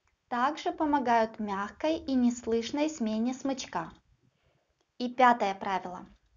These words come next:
Нельзя поднимать ключицу ни при каких обстоятельствах. Поднятие ключицы вызовет напряжение в руке.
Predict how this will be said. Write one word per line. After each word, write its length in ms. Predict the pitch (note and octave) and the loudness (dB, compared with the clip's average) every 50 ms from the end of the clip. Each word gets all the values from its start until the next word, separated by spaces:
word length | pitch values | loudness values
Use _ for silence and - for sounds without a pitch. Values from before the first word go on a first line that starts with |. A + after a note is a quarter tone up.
| _ - | _ -2
Нельзя 560 | A3+ A#3+ B3 C4+ C#4+ C#4+ C#4 - B3+ A#3 G#3+ | 2 2 4 4 2 0 0 4 6 6 6
поднимать 560 | G#3 - A3 G#3 G#3 G#3 G#3+ G#3 G3 F#3+ G3 - | 6 4 -2 -2 -2 -4 -4 -2 -2 -2 -2 -4
ключицу 760 | - A3 G#3+ G#3 G#3 - - A#3 D4 C#4+ - - C#4+ G#3+ G#3+ - - - - _ _ - | -8 -8 -8 -6 -6 -6 -6 -6 -6 -6 -6 -6 -6 -6 -6 -8 -16 -20 -20 _ _ -10
ни 380 | - A3 A3 G#3+ A3+ A#3 B3+ C#4+ | -6 -4 -2 -2 0 0 0 -2
при 220 | D4 - F4 D4+ | 0 0 -2 0
каких 400 | D4+ C4 A#3+ A#3+ - A3 A3 - | 0 0 -2 0 -2 -6 -4 -2
обстоятельствах. 1040 | - A#3 - - - A3+ A3 G#3 F#3 E3+ E3+ - - - - - - - F#3 - - _ _ _ _ _ _ _ _ _ _ _ _ - - - _ _ _ _ - | -4 -4 -4 -6 -2 -2 0 0 0 -2 -2 -6 -12 -16 -16 -14 -14 -14 -14 -14 -18 _ _ _ _ _ _ _ _ _ _ _ _ -20 -20 -20 _ _ _ _ 0
Поднятие 680 | A#3 A#3 A3+ G#3+ A#3 B3 B3 A#3+ A#3 A#3 - A3 G3+ | 0 0 2 2 2 4 4 4 4 2 -2 -4 -4
ключицы 840 | G#3 - G#3+ G#3+ G#3 G#3 - - B3+ E4 F4 - - C#4 F#3+ F#3+ F#3+ - - _ _ _ _ _ _ - | -4 -4 -4 -4 -4 -4 -4 -4 -4 -4 -4 -6 -8 -8 -8 -8 -10 -16 -20 _ _ _ _ _ _ -16
вызовет 680 | - G#3+ G#3 A3+ A3 A#3+ B3 B3 D4+ D#4 E4 D#4+ D#4 D4 | -12 -4 -4 -2 -2 0 0 0 0 2 2 -2 0 0
напряжение 800 | C#4+ C#4 C#4 C#4 C#4 C#4+ C#4 C4+ B3+ A3+ G#3+ G3 F#3+ F#3 F3+ | 0 0 2 2 2 2 2 2 0 0 0 -2 -4 -6 -6
в 60 | - | -6
руке. 360 | F#3+ F#3 F#3 - - F3+ E3+ | -8 -10 -10 -10 -12 -14 -14